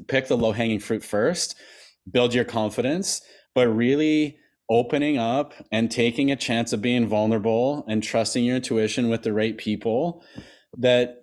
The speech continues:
you could take a bit of pressure off yourself, that we don't have to carry everything alone. And so I am a big proponent, especially now,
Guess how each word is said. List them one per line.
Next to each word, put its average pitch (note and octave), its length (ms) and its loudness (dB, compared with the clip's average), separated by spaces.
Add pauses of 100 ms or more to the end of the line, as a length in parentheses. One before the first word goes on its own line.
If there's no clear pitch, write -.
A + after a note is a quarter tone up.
(120)
you A#2 180 2
could A#2+ 180 0
take A#2+ 200 0
a B2+ 60 2
bit A#2+ 180 4
of A#2 80 0
pressure A#2 360 0
off A2+ 200 -2
yourself, G#2 440 -2
that A2+ 140 2
we A2+ 120 2
don't A#2 220 0
have A#2 200 -2
to A#2+ 80 -4
carry A2 340 0
everything G#2+ 340 0
alone. A2 400 2
And G2+ 140 0
so A2 240 2
I G#2 160 2
am A2+ 160 2
a G#2+ 80 0
big G#2+ 200 0
proponent, G#2+ 640 -2
especially G#2+ 440 -2
now, G#2+ 500 0